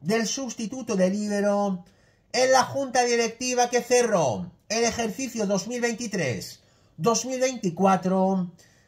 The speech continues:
también se informó del estado de las negociaciones con Nike.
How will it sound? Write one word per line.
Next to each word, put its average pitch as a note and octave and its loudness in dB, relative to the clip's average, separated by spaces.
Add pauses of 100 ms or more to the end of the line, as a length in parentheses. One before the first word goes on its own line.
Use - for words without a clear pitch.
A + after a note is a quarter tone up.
(120)
también B3+ 2
se C4+ -4
informó F#3+ 0
del A#3+ 2
estado A#3 2
de A#3 0
las G#3 0
negociaciones G3 0
con E3 -2
Nike. E3+ -2